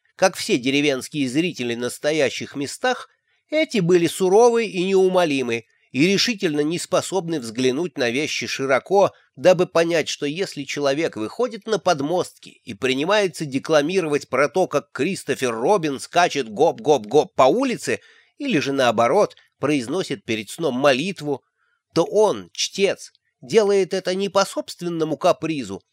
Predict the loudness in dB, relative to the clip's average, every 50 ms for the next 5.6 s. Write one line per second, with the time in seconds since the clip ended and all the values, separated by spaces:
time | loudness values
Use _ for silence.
0 | _ _ _ _ _ _ -6 -6 -6 -4 -6 -8 -6 -6 -8 -8 -6 -4 -2 -2
1 | -2 -2 -4 -8 -6 -4 -4 -2 -2 -2 -2 0 0 0 0 -2 -4 -4 -4 -6
2 | -6 -6 -4 -4 -4 -4 -4 -6 -6 -4 -2 -2 -2 -2 -2 0 2 2 2 2
3 | 0 -2 -4 -4 -2 -2 -4 0 0 0 0 0 -2 -4 -6 -8 -10 -8 -6 -6
4 | -6 -4 -4 -6 -4 -4 -4 -2 0 2 4 4 2 2 -2 -4 -2 0 0 2
5 | 2 0 0 -2 -6 -14 -18 -18 -20 -20 -20 _